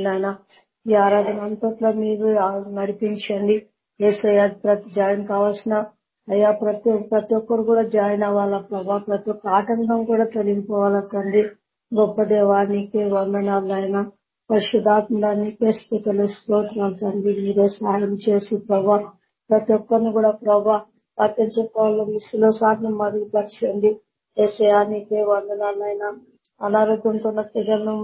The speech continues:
ముట్టి స్వస్థపరచండి. సైతాన్ ఆటంకాలన్నీ తొలగించండి యేసు ప్రభా. పరిశుద్ధుడా, మీరే మాట్లాడమని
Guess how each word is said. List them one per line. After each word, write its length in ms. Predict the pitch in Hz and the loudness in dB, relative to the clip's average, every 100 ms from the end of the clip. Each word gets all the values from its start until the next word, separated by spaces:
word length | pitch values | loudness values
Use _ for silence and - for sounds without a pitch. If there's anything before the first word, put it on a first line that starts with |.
| 214 208 | -6 -6
ముట్టి 260 | 208 220 220 | -4 -2 -2
స్వస్థపరచండి. 960 | 233 202 - 226 208 208 - 202 208 226 - _ _ - | -2 -2 -2 0 0 0 -2 0 2 0 -2 _ _ 0
సైతాన్ 460 | 220 208 214 208 208 | 4 4 4 2 2
ఆటంకాలన్నీ 680 | 208 214 202 214 208 208 214 214 | 0 -2 -4 -2 0 -2 -4 -4
తొలగించండి 760 | 208 202 208 202 - - 196 196 | -4 -4 -6 -8 -8 -6 -2 -2
యేసు 220 | 196 - 185 185 | -2 -4 -6 -2
ప్రభా. 300 | 196 190 196 - _ _ - | -2 0 -2 -6 _ _ -4
పరిశుద్ధుడా, 540 | 202 - 233 190 202 208 208 | -2 -2 -4 -2 0 0 2
మీరే 320 | 220 220 226 226 _ _ _ - | 4 6 4 2 _ _ _ -2
మాట్లాడమని 840 | 214 214 214 226 220 214 208 214 | 2 2 2 2 2 -2 -2 -2